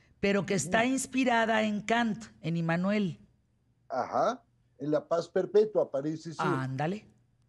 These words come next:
Speaker 2: Mira, eh, la frase tiene un origen muy dudoso, muy, muy dudoso.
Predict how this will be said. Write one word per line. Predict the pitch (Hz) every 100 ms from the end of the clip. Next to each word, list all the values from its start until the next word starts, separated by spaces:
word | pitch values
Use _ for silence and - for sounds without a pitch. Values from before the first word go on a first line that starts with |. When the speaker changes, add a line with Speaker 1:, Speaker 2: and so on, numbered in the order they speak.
| _ _ _
Speaker 2:
Mira, | 196 226 220 - - _ _ _
eh, | - 214 226 226 220 214 214 - - - 220
la | 233 240 240 247 -
frase | 277 269 294
tiene | 294 302
un | 294 277
origen | 202 202 - 226 170 165
muy | 180
dudoso, | 156 151 143 135 - - -
muy, | 147 196
muy | 180 175
dudoso. | 143 127 113 -